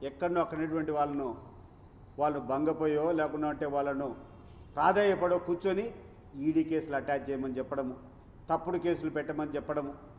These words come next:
లేకుండా ఉంటే ఏమీ కేసు లేని మీద మరీ మరీ మీ యొక్క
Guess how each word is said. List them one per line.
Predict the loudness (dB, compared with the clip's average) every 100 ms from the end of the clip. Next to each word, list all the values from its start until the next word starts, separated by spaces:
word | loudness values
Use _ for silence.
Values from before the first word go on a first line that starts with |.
| -20 -6
లేకుండా | 2 2 4 2
ఉంటే | 2 0 4 4
ఏమీ | 4 0 0
కేసు | -2 -2 -2
లేని | 0 0
మీద | 4 6 6 2 -10 -16 -18 -8 0
మరీ | 2 4 4 6
మరీ | 6 6 2 -2 -12 -16 -2
మీ | 2
యొక్క | 2 2